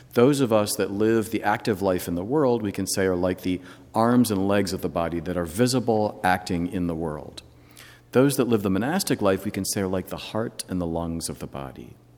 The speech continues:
that are invisible, that are not seen, and yet through their prayers and their sacrifices are giving life to the whole body, even in an unseen, invisible way. They're the beating heart supporting the body. They're always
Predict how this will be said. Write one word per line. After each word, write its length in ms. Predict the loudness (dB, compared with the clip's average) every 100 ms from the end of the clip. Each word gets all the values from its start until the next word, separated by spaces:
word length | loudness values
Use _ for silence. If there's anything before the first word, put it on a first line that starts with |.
| _ -20 -20 -20 _ -2
that 100 | 2
are 80 | 2
invisible, 600 | 2 2 2 2 -2 -2
that 160 | 0
are 60 | 0
not 260 | 2 0 -2
seen, 640 | 0 2 0 -2 -8 -14 -20 -20 -4
and 240 | -2 0
yet 220 | -2 -4
through 200 | -2 -2
their 180 | 0 0
prayers 500 | -2 -2 0 0 0
and 100 | -2
their 120 | -2
sacrifices 1040 | -2 -2 -2 -4 -4 -2 -2 -4 -4 -4 -6 -12 -20 -10
are 100 | -8
giving 360 | -4 -2 -2 -2
life 360 | -2 -4 -8 -12
to 100 | -10
the 140 | -8
whole 220 | -6 -8
body, 440 | -6 -8 -8 -12 -18 -20 _ -8
even 200 | -4 -2
in 100 | -4
an 120 | -6 -6
unseen, 800 | -6 -4 -4 -4 -6 -8 -10 -14 -20 -20 _ _ _ -10
invisible 580 | -6 -4 -4 -4 -6 -8
way. 300 | -6 -8 -12 -18 -20 _ _ -4
They're 160 | -2
the 140 | -2 -6
beating 400 | -4 -2 0 -2
heart 400 | -2 -2 -4 -8 -10
supporting 480 | -6 -6 -2 -2 -2
the 80 | -4
body. 400 | -6 -6 -8 -12 -16 -20 -8
They're 180 | -2 -2 0
always 800 | 4 6 6 6 4 2 0 -6